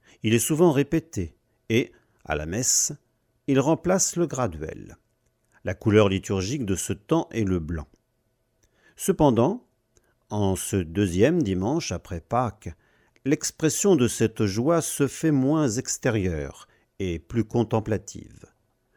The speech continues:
Ce dimanche est appelé dimanche du bon pasteur, en raison de l'évangile qui est lu en ce jour. Le chant d'entrée de ce dimanche du bon pasteur a pour texte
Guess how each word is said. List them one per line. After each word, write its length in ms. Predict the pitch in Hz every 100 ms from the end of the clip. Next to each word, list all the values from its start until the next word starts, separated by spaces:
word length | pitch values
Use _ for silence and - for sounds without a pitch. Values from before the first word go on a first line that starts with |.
| -
Ce 120 | -
dimanche 460 | 85 87 107 147 107
est 120 | -
appelé 380 | 101 95 98 135
dimanche 580 | 110 135 120 127 160
du 160 | 110 92
bon 220 | 82 104
pasteur, 840 | 113 113 - - 90 76 87 - - _ _ _
en 140 | 113 98
raison 360 | 95 87 131
de 80 | 120
l'évangile 680 | 98 98 101 80 95 143 147 -
qui 200 | - 107
est 100 | 92
lu 280 | 90 143 -
en 140 | 139
ce 180 | 135 -
jour. 520 | 73 67 - _ _ _ _ _ _ _ _ _ _ - -
Le 100 | 160
chant 200 | 190 214
d'entrée 340 | 190 175 220
de 80 | 175
ce 120 | -
dimanche 440 | 98 101 101 156 104
du 100 | 85
bon 160 | 85
pasteur 480 | 85 95 - 190 160
a 140 | 135
pour 180 | - -
texte 540 | - 202 - - -